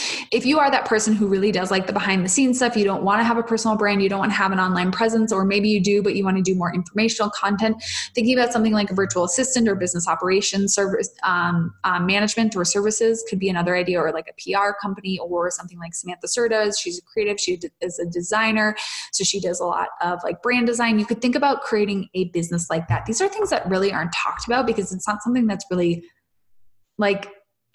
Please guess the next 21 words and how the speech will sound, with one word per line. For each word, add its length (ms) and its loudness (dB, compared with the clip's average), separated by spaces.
unless 240 2
you're 100 2
doing 180 4
virtual 260 -2
assistant 360 -2
coaching, 400 0
people 260 -2
aren't 180 0
really 200 0
marketing 800 0
the 60 -8
fact 280 -6
that 140 -4
they 120 0
do 340 -2
it 220 0
because 480 -2
they're 140 -2
not 160 -2
trying 300 -2
to, 60 -14